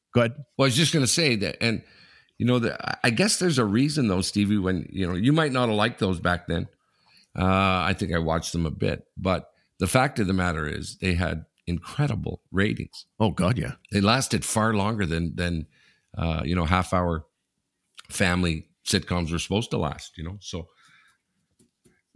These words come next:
Speaker 2: people
Speaker 1: Yeah.
Speaker 2: like it, Steve. They still like to feel good.
Speaker 1: No question. Also from entertainment, Sidney Poitier, uh, shortly after we went, uh, did our last episode,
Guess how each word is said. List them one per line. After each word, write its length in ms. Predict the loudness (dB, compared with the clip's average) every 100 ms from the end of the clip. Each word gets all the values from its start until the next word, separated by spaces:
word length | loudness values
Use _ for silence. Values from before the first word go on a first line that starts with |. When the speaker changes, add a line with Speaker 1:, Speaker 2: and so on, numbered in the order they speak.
| 0
Speaker 2:
people 220 | 4 4
Speaker 1:
Yeah. 20 |
Speaker 2:
like 200 | 2 0
it, 80 | -2
Steve. 360 | -2 -2 -2 0
They 100 | 0
still 200 | 2 0
like 180 | 0 -2
to 60 | -2
feel 200 | -2 -2
good. 240 | -4 -6 -14 _ _ _ _ _ -18 -16 -14 0
Speaker 1:
No 140 | 2 4
question. 340 | 4 2 2
Also 240 | 2 2
from 100 | 2
entertainment, 540 | 4 4 4 2 2 2
Sidney 300 | 2 2 2
Poitier, 640 | 2 2 2 2 4 2 0 -6 0
uh, 60 |
shortly 420 | 2 4 4 4 4
after 240 | 4 2
we 140 | 2
went, 220 | 4 2 2
uh, 80 |
did 160 | 2 2
our 100 | 4
last 320 | 4 2 2
episode, 540 | 0 0 0 2 0